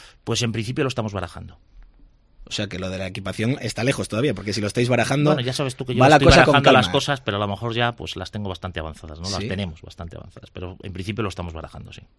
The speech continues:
Speaker 2: Ujú. ¿Y el mercado de fichajes cierra el treinta y uno de enero? ¿Tenéis, eh, ya cerrada la plantilla o todavía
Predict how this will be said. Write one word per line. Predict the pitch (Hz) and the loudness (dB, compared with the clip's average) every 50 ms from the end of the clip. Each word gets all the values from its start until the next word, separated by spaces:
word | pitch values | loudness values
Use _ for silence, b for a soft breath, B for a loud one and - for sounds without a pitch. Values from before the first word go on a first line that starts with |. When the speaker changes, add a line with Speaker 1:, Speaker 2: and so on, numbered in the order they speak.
| _ - | _ -8
Speaker 2:
Ujú. | 113 101 87 95 101 - B B B B B B B B B B _ | -8 -6 -6 -8 -10 -12 B B B B B B B B B B _
¿Y | - 113 123 123 123 123 120 117 113 113 113 107 110 104 - | 0 2 4 4 4 4 4 4 4 4 2 2 0 0 2
el | - 135 | 2 4
mercado | 143 131 127 123 139 160 | 4 4 4 4 4 4
de | 147 | 4
fichajes | 147 131 - 143 127 135 127 | 2 2 0 0 -2 -2 -2
cierra | - 120 123 | -2 -2 -2
el | 120 | -2
treinta | 104 120 117 113 110 113 | -2 -2 -4 -4 -2 -2
y | 113 | -2
uno | 113 113 110 | -2 -2 -2
de | 110 | -2
enero? | 107 110 110 123 165 220 - _ - | -4 -4 -4 -4 -6 -8 -10 _ -8
¿Tenéis, | 117 113 117 123 131 131 127 - | -4 -2 -2 0 0 0 0 0
eh, | 135 131 127 123 - | 0 0 0 -2 0
ya | 131 143 165 170 | 2 4 4 4
cerrada | - - 135 135 135 135 131 127 | 4 4 2 4 4 2 2 2
la | 127 117 | 0 0
plantilla | 127 120 120 113 135 143 156 156 170 - - | -2 -2 -2 -2 -2 0 0 0 0 -2 -2
o | - 139 127 | -4 -6 -4
todavía | 131 135 127 127 127 127 127 143 165 165 165 170 165 - | -2 0 2 2 2 2 4 4 4 4 4 4 2 0